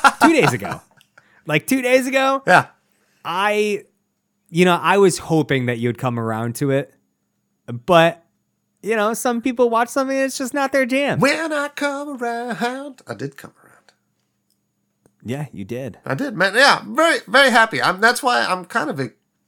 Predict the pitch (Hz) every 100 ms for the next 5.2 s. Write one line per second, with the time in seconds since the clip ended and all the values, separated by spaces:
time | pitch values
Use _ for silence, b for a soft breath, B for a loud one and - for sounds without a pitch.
0 | _ - 135 135 165 160 - - 143 143
1 | - 160 214 175 139 147 143 139 143 151
2 | 165 - - - 98 101 92 87 - -
3 | b b b b b b b _ 143 202
4 | 233 285 262 240 208 160 113 98 104 123
5 | - 131